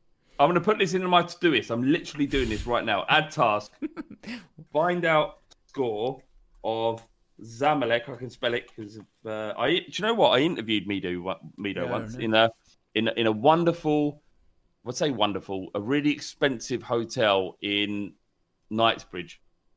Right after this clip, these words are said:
Speaker 1: and, uh, Mido's phone battery was running out, and I had a, you know, one of those battery bank things,
Speaker 2: Mm.
Speaker 1: and I said, "Don't worry, Mido.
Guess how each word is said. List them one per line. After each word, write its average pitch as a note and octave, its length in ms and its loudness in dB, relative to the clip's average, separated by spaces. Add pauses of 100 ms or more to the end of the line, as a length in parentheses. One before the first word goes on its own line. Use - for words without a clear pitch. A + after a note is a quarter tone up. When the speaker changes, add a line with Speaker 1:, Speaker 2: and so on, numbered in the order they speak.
(280)
Speaker 1:
and, G2+ 400 0 (300)
uh, G2+ 240 -2
Mido's C3 500 2
phone D3 300 4
battery G2+ 400 -2
was F#2+ 160 -8
running G#2+ 320 2
out, F#2 280 0 (580)
and G#2+ 240 2
I B2+ 160 6
had A#2 240 0
a, G#2 340 -2 (540)
you F#2 80 -14
know, F2+ 180 -10
one F#2+ 120 -8
of F#2 60 -8
those F2+ 200 -10
battery - 300 -8
bank F2+ 240 -8 (100)
things, E2+ 320 -14 (240)
Speaker 2:
Mm. A2 180 -14
Speaker 1:
and G#2+ 80 -4
I - 20 -2
said, A2+ 300 -6
"Don't F3 200 0
worry, A2+ 220 4
Mido. G#2 460 0